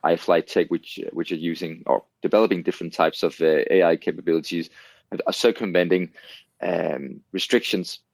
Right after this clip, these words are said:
to get a hold on, on A one hundred, uh, computer chips from Nvidia. So there's, there's a whole tit for tat, there's a whole battle, there's the game going on here. And, um, the Dutch government has so far been reluctant to ra-, you know, you know, align himself with the, uh, the U S chips Act,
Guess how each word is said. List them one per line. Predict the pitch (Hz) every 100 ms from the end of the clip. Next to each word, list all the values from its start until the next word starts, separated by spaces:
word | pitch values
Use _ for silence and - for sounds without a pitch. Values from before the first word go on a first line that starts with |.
| _
to | - -
get | 151 -
a |
hold | - - 147 123
on, | 95 92 -
on | 90 90
A | 71 92
one | 90 90
hundred, | 92 90 90 78 73
uh, |
computer | 76 82 87
chips | 78 92 -
from | 85
Nvidia. | 78 73 92 87 80 - - -
So | -
there's, | 110 113 -
there's | 110 110
a | 113
whole | - 151 135
tit | 127 - -
for | 107
tat, | - 104 98
there's | 95
a | 107
whole | 117
battle, | 98 98 98
there's | 98 92 82 -
the | 95
game | 85 104 101 101 90
going | 87 85
on | 82 82
here. | 82 82 -
And, | - 80 80
um, | 85 82 _ - -
the | 82
Dutch | 120 135 -
government | 110 98 98 92
has | 85
so | - 107
far | 104 92 87
been | - 85 82
reluctant | 82 95 - 90 -
to | - 85 82 82 _ _ _
ra-, | 85 98 98 - -
you | 90
know, | 80 - -
you | - 69
know, | 98
align | 104 123
himself | 123 - 98 92 95
with | 92
the, | 90 87 87
uh, |
the | 85
U | 85 85
S | 85
chips | - 92 -
Act, | 85 82